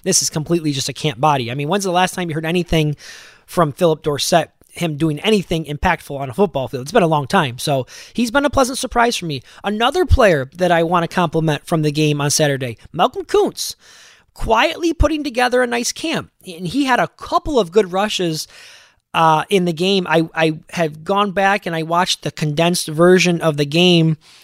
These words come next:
uh, this morning just to try to, again, kinda see it a second time quickly before I started to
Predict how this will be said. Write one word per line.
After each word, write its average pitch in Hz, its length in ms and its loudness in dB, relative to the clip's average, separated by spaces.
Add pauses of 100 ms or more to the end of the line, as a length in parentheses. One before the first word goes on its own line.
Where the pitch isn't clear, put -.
(260)
uh, 139 340 0
this 147 320 -4
morning 175 500 2 (260)
just - 180 -8
to 175 80 -2
try 165 260 2
to, 151 180 2 (280)
again, 156 320 2
kinda 151 240 -2
see 180 240 2
it - 100 2
a 165 60 0
second 165 340 -2
time 160 240 0
quickly 156 400 2
before 147 420 2
I 143 140 2
started 151 360 2
to 135 200 0